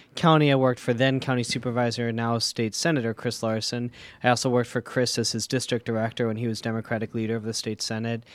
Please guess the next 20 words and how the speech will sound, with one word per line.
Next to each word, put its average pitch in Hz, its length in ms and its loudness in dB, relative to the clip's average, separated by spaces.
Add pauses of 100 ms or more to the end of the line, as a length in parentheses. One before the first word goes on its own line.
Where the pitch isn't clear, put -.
(280)
and 117 360 2
I 117 80 4
did 123 180 0
a 117 60 2
brief 139 280 2
stint - 320 0
at 120 100 -4
the 120 80 2
U 117 180 2
N 113 180 0
through 113 200 -4
the 113 100 -2
U 113 80 0
W 113 260 0
M 104 140 -4
program, 107 760 -6
um, 107 320 -6
over 104 220 -4
summer. 104 400 -4
So, 101 340 -4